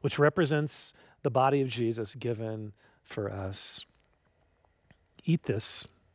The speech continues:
in remembrance of all that Jesus has given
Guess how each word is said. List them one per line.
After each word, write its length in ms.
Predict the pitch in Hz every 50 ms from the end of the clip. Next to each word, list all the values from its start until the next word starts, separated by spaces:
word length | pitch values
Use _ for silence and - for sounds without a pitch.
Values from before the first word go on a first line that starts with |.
| _ _ _ - - - - - - _ _ _ _
in 100 | - 139
remembrance 680 | 131 123 113 113 117 120 123 127 127 123 120 120 - -
of 140 | 117 104
all 560 | 113 110 110 117 120 120 120 123 123 131 143 -
that 120 | - 147 -
Jesus 540 | 107 101 113 107 107 104 110 107 104 - -
has 160 | 113 104 104
given 460 | 101 101 101 98 98 98 98 95 98